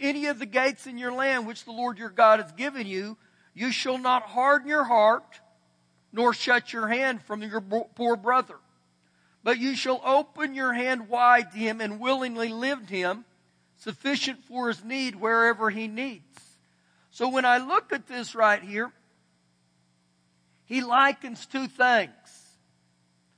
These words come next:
A hard heart is revealed by a closed fist. But an open heart or a tender heart is revealed by an open fist.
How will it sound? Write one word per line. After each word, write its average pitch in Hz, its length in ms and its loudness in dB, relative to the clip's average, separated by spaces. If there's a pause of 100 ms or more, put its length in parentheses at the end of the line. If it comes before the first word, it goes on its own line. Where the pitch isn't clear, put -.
(340)
A 226 200 6
hard 285 340 6
heart 254 460 6 (100)
is 208 180 -6
revealed 220 880 -4 (380)
by 220 240 6
a 220 40 0
closed 240 460 -2
fist. 247 560 -4 (2000)
But 240 220 6
an 247 180 4
open 320 400 4
heart 208 500 4
or 233 220 4
a 220 80 2
tender 330 480 0
heart 185 420 0 (960)
is 254 220 2
revealed 277 580 0
by 285 220 8
an 277 200 4
open 285 460 2
fist. - 720 -4